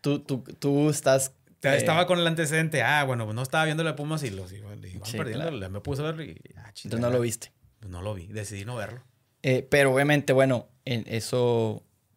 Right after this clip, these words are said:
Speaker 1: eh, pasa en mayo, si no me equivoco, y
Speaker 2: Sí.
Speaker 1: luego en diciembre, eh, contra América. Esa sí la ves.
Speaker 2: Sí, sí,
Speaker 1: Esa
Speaker 2: pero
Speaker 1: la
Speaker 2: es, es, es, es la cábala era del otro lado.
Speaker 1: Ya.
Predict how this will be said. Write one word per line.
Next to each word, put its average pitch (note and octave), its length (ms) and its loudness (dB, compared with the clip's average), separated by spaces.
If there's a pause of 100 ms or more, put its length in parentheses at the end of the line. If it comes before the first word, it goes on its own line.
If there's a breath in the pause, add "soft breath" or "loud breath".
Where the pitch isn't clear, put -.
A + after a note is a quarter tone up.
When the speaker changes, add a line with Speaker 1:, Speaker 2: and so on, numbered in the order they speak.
Speaker 1:
eh, - 220 -18
pasa A2+ 640 0
en A2+ 120 -6
mayo, C3 220 -2
si B2+ 80 -6
no C3 40 -6
me C3 60 -6
equivoco, D#3+ 500 -2
y B2+ 80 -4
Speaker 2:
Sí. A#2 60 2
Speaker 1:
luego C3 220 4
en B2 100 -2
diciembre, B2+ 760 -2
eh, - 120 -20
contra G#2+ 320 -10
América. A#2 440 -8
Esa B2+ 160 -2
sí A#2+ 120 -4
la G2+ 100 -6
ves. B2 320 -2 (240)
Speaker 2:
Sí, F3 360 4
sí, F#3+ 80 0
Speaker 1:
Esa - 100 0
Speaker 2:
pero E3 220 8
Speaker 1:
la C3+ 120 6
Speaker 2:
es, C#3 140 4
es, F3+ 320 4
es, F3+ 240 2
es F3 160 2
la D#3 180 0
cábala F3+ 300 4
era F#3+ 100 4
del D#3+ 140 -2
otro C3 160 -2
lado. G#2 180 -4
Speaker 1:
Ya. A2 280 -4